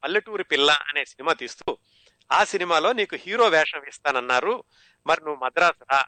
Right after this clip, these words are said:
అని చెప్పేసి ఎల్వి ప్రసాద్ గారు ఒక లెటర్ రాశారు. అది ఈయన కొంచెం ఈయన ఆలోచనని పునరాలో-,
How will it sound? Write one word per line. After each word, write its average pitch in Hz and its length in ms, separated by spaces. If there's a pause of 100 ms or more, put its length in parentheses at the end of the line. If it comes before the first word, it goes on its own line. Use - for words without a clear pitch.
అని 135 180
చెప్పేసి 131 420
ఎల్వి 151 220
ప్రసాద్ 120 360
గారు 185 160
ఒక - 100
లెటర్ 113 260
రాశారు. - 280 (840)
అది 208 640
ఈయన 190 180
కొంచెం 180 420
ఈయన 165 200 (560)
ఆలోచనని 196 460 (400)
పునరాలో-, 185 440